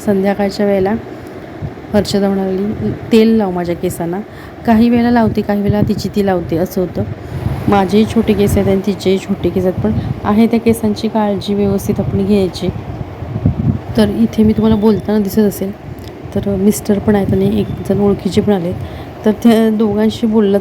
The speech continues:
चाललं आहे माझं. त्यामुळे काही वेळेला इकडं बघते, काही वेळेला इकडं बघते, असं होतं आहे. आणि काही जणांना व्हिडिओमध्ये यायला आवडत नाही. मिस्टर असतात व्हिडिओमध्ये, पण बाहेरची कोण असली त्यांना आवडत नसेल तर नाही बाबा, म्हणजे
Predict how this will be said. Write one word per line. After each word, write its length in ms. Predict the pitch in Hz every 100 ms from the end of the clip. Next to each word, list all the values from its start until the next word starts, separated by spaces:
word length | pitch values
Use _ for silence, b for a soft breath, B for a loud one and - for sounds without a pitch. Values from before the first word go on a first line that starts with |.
| 196
चाललं 220 | 190 180
आहे 80 | 170
माझं. 260 | 165 190 214 - - - -
त्यामुळे 200 | 190 180
काही 220 | 185 190 196
वेळेला 180 | 190
इकडं 280 | 196 180 180
बघते, 240 | 180 175 175
काही 160 | 170
वेळेला 140 | 165 170
इकडं 280 | 165 165
बघते, 340 | 165 160 - 160
असं 260 | 170 - 165 - - - - - -
होतं 160 | 185 -
आहे. 80 | 160
आणि 140 | 185
काही 200 | 196 214
जणांना 260 | 220 220 226
व्हिडिओमध्ये 500 | 220 208 214 208 214
यायला 220 | 208 202
आवडत 320 | 196 185 -
नाही. 160 | 180 185 - B B -
मिस्टर 300 | 233 - 247
असतात 260 | 262 254 247
व्हिडिओमध्ये, 440 | 226 202 185 208 233 B B - -
पण 180 | 214 220
बाहेरची 440 | 214 208 214 -
कोण 160 | 220 220
असली 200 | 214 -
त्यांना 200 | 214 208
आवडत 280 | 202 196 202
नसेल 340 | 196 190 185
तर 80 | 190 - - - 208
नाही 220 | 208 208
बाबा, 280 | 180 170 175
म्हणजे 380 | 170 175 190